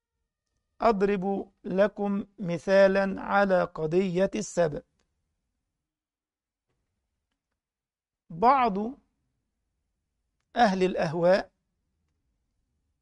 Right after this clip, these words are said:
يحتفلون بالإسراء والمعراج في ليلة السابع والعشرين من شهر رجب في كل عام،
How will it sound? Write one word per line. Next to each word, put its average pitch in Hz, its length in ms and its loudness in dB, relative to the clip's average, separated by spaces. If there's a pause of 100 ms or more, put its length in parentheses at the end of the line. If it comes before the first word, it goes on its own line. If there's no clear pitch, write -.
(280)
يحتفلون 214 1160 -2 (1500)
بالإسراء 208 800 0
والمعراج 196 920 2 (1160)
في 180 160 -4
ليلة 196 440 0
السابع 175 640 -4
والعشرين 190 920 -4 (300)
من 196 140 -8
شهر 180 360 -4
رجب 214 340 0 (340)
في 220 140 -14
كل 226 280 -4
عام، 165 300 -2